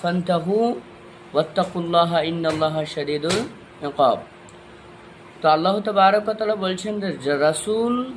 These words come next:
তোমাদের যা দিয়েছেন তা তোমরা গ্রহণ করো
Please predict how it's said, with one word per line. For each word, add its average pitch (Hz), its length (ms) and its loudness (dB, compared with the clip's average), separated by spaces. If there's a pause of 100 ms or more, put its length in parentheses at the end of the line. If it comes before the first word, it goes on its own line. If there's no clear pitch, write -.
(100)
তোমাদের 196 580 0
যা 170 360 4
দিয়েছেন 180 500 -2 (220)
তা 170 140 2
তোমরা 170 300 -2
গ্রহণ 147 460 -6
করো 170 280 -2